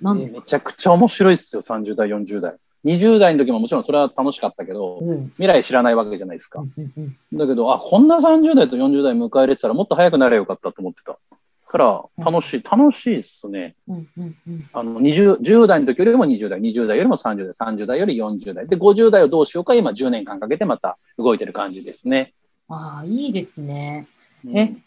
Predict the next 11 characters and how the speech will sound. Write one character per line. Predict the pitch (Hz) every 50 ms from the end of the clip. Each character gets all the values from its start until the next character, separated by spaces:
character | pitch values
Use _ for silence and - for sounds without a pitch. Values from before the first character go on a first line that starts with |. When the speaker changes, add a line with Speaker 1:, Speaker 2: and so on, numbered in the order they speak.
| _ _ -
Speaker 1:
そ | - 214
の、 | 208 190 190 185 - -
い | 254
ろ | 311 403 494 508
い | 480
ろ | 480 494 403 - - 240
動 | 262 415 508
い | 480
て | - - 226 233
き | 226 -
て、 | _ - 294 311 285 233 180 147 -